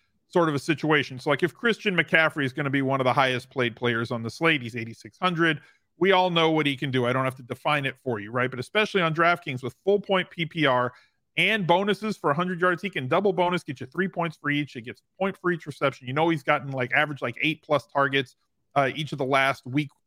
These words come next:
three week ones that he has played. He projects, even without a touchdown, to score a ton of points. So a lot of people are gonna be on him. But, like, I'd rather make my opponent figure out where they're gonna find those twenty-five to thirty fantasy points. You just play him.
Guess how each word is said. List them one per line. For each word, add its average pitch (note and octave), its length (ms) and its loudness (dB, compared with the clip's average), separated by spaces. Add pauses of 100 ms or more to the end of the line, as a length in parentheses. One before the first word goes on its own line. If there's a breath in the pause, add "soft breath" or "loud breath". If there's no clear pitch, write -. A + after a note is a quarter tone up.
three F3 200 2
week E3 260 0
ones D#3 340 0
that C3 120 0
he D3 100 -2
has C#3 140 0
played. C#3+ 380 0 (880)
He A#3 160 0
projects, B3 540 0
even B3 160 0
without A3+ 220 4
a G3 40 -2
touchdown, F3+ 420 -2
to C3 60 -4
score D#3 180 -2
a C#3+ 40 0
ton C#3+ 180 0
of B2+ 60 -4
points. - 280 -8
So E3 80 -2
a D#3+ 40 2
lot A#3+ 200 4
of G#3+ 60 -6
people G3 180 -4
are F3+ 40 -2
gonna E3+ 140 -2
be E3+ 120 2
on D#3 120 2
him. B2+ 100 -10
But, C3+ 120 -8
like, D3 260 2 (1500)
I'd A#3 220 6
rather A3 300 4
make F#3+ 240 0
my F3+ 140 2
opponent F3+ 400 -2
figure D#3+ 220 2
out D3 100 2
where C#3 80 2
they're D#3+ 160 2
gonna E3+ 140 2
find C3+ 280 0
those B2+ 160 -4
twenty-five B2+ 500 0
to B2 60 -4
thirty B2+ 260 0
fantasy A#2+ 360 -4
points. D3 300 -4
You F#3 80 -2
just G3 200 -2
play F#3 300 2
him. A#2 320 -8